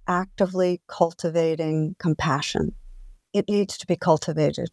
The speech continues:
We are not gonna evolve consciousness unless more and more people on purpose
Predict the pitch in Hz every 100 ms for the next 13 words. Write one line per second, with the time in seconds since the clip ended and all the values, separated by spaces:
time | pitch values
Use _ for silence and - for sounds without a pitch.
0 | _ _ - 196 202 190 185 190 185 175
1 | 160 165 165 - - 170 175 175 165 160
2 | 156 - _ _ _ 185 180 170 - 170
3 | 170 175 185 185 185 175 175 - - 180
4 | - 165 160 147 _ _ _ _ _ _
5 | - 175 185 185 - - 190 196 165 156
6 | - -